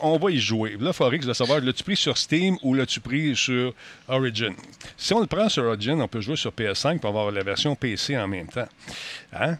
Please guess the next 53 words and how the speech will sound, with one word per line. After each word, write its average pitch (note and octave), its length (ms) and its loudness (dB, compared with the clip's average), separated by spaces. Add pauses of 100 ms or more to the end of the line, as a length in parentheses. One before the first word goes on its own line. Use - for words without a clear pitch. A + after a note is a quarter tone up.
Avec, F#2+ 280 -6
i-, F#2 220 -8
je F#2+ 260 -6
pense F#3 380 0
que G2+ 100 -6
c'est G2 180 -6
ça. - 140 -6 (340)
En G2 100 -2
tout - 140 -14
cas, - 140 -16 (300)
on F2+ 140 -4
va A#2 100 0
s'en D3+ 140 -2
reparler, D3+ 440 0
les A#2+ 140 -2
gars. B2+ 320 0
C'est B2 120 -4
sûr D3 240 0
qu'il A#2+ 100 -12
va A2+ 80 -2
y A2+ 40 2
avoir A#2 180 0
un A2 40 0
meeting A#2+ 340 2
de A2+ 60 0
la G#2+ 80 -2
Talbot B2+ 360 0
Nation B2 520 0
pour A2+ 200 -8
ce A2+ 140 -6
jeu-là A2+ 260 -2 (140)
au G#2 40 -4
cours B2 240 -6
de A2 80 -4
la A2 120 0
soirée A2 480 -2
ou G#2+ 220 -4
un G2+ 40 -2
moment G#2 160 -2
donné. G2+ 180 -4 (340)
Là, D3 100 0
ce D#3 60 -2
qui C#3+ 60 -2
est C3 100 0
intéressant A#2+ 460 0
également A#2+ 340 0
sur A#2+ 180 -2
P A#2+ 120 -6
S G#2 120 -4
cinq C#3 260 -2
et G#2 280 -4
P G2+ 220 -4
C, B2+ 300 -2